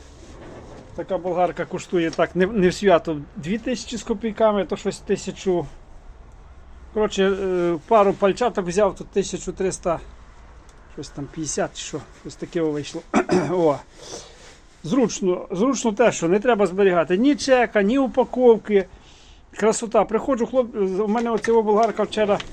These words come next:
оця, о, вчора щось не хотіла запускатися.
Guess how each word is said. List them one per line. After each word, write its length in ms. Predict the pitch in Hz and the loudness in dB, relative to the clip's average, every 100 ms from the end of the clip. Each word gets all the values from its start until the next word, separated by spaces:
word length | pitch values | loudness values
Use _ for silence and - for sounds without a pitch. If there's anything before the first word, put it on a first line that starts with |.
| - - - | -18 -20 -14
оця, 240 | 170 143 185 | -10 -6 -2
о, 380 | 175 165 139 - - - - - - | -2 -2 -6 -8 -20 -20 -20 -20 -8
вчора 240 | 220 226 | -2 -2
щось 240 | 208 220 220 | -2 -6 -4
не 80 | 196 | -6
хотіла 300 | - 214 190 | -4 -2 -2
запускатися. 800 | 202 214 - 151 - 135 143 | -4 -8 -6 -6 -6 -12 -14